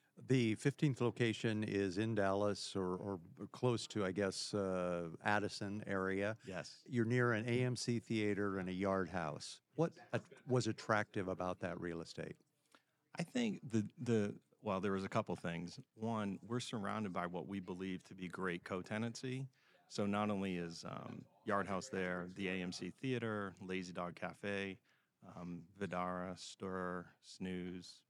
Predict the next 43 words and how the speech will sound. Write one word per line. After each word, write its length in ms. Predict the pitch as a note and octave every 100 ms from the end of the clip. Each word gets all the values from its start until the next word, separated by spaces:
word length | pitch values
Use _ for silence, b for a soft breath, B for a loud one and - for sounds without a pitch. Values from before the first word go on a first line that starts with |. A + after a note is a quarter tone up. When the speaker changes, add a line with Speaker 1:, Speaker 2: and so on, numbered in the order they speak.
| -
Speaker 2:
Postino's 640 | G2+ - F#2 F2+ F2+ F2
is 140 | F2
a 40 | F2
great 280 | F#2+ F2+
co-tenant 480 | - F2+ - F2+ F2
for 180 | - F2+
us. 220 | E2+ -
And 140 | G2 F2+ -
people 280 | B2 B2+ A#2+
that, 220 | G#2 F#2 b b b b
um, 300 | G#2 F#2+ F2 F2
places 420 | D#3 D#3 - A#2+
where 160 | A2 G#2
people 340 | - B2 A#2
like 240 | G2 G#2
to 100 | -
go, 400 | G#2 G#2 A#2 D3 C3+
they 80 | G#2
don't 240 | G2 G#2+
have 220 | B2 A2 -
to 100 | G2
come 260 | - G2+
to 180 | F#2+ -
us 220 | G2+ F2+ -
all 180 | F#2+ G2
the 80 | F2+
time, 380 | - G2+ A#2 B2
but 140 | G#2
they 120 | G2+
know 320 | F#2+ F#2 G2
it 100 | G2+ -
to 100 | F#2+
be 180 | G2
a 60 | F#2
destination 800 | E2+ F2 - F2 F2 F2+ F2+ A2
for 180 | A2 F#2
great 320 | E2 F#2+ F#2+
food, 400 | - G2+ G2 F2+
great 320 | F2+ F#2+ E2
vibe, 340 | - F2+ F2+ F2+ A2
great 300 | F#2 F2 -
service, 380 | F#2+ F#2+ F#2
hospitality. 760 | - F2 - - F#2 G2 A2